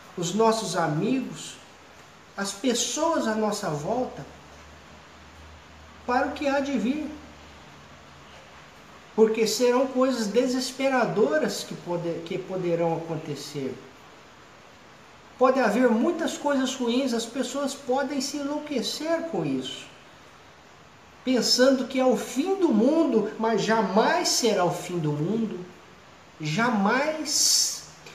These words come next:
O espírito Miramês, em sua magnífica obra Francisco de Assis, pelo médium João Nunes Maia, afirmou categoricamente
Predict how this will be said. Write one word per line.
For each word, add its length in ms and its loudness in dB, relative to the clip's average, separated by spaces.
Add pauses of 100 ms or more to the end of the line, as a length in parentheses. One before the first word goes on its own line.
(160)
O 80 8
espírito 760 2
Miramês, 1500 4 (840)
em 240 2
sua 400 2
magnífica 840 0
obra 800 2
Francisco 960 0
de 100 0
Assis, 920 -2 (240)
pelo 260 6
médium 440 0
João 380 0
Nunes 360 2
Maia, 600 -4 (260)
afirmou 840 0
categoricamente 1400 -2